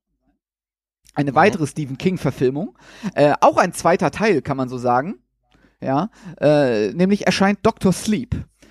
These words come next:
Speaker 1: Und da
Speaker 2: Mhm.
Speaker 1: haben wir, äh, ein Interview gesehen, äh, von Stephen King, der ein bisschen was dazu erzählt und ein,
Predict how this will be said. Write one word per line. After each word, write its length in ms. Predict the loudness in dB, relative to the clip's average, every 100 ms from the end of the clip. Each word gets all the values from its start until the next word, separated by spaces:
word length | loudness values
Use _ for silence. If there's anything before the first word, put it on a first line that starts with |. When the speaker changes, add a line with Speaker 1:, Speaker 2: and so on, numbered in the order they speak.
| _
Speaker 1:
Und 300 | -4 -4 2
da 140 | 2 2
Speaker 2:
Mhm. 80 |
Speaker 1:
haben 280 | 0 0 -2
wir, 160 | 0 2
äh, 380 | 0 -2 -2 -2
ein 240 | -2 -4
Interview 420 | -2 2 0 0
gesehen, 480 | -4 -2 -2 -2 -2
äh, 220 | 0 0
von 340 | 0 -2 -2 -2
Stephen 320 | -6 -4 -4
King, 220 | -4 -2
der 80 | 0
ein 60 |
bisschen 180 | -2 -4
was 100 | -4
dazu 220 | -4 0
erzählt 400 | 0 2 0 0
und 240 | 0 -2 2
ein, 300 | 0 0